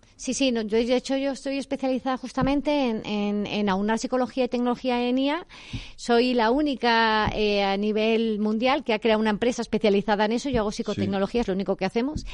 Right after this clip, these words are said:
Speaker 1: y creamos soluciones y, y basadas en eso, software, aplicaciones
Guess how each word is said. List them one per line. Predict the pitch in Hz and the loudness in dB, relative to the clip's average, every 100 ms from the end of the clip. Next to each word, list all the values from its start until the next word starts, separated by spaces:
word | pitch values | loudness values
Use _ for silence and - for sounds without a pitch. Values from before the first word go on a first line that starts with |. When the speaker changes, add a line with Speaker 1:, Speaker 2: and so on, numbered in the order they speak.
| - | -8
Speaker 1:
y | - | -2
creamos | 220 208 240 - | 2 4 2 0
soluciones | 240 220 - 247 269 359 359 - - - | -2 -2 0 0 0 -4 -10 -20 -16 2
y, | 220 | 4
y | 202 - 190 190 185 180 170 - | 4 0 -4 -2 -2 -4 -6 -4
basadas | 190 185 214 208 233 | 0 0 2 2 2
en | 233 | -2
eso, | 262 196 | -4 -6
software, | - 240 214 247 240 214 | -2 -2 2 2 2 2
aplicaciones | 190 190 190 247 269 294 370 | -2 -4 -2 0 0 0 -4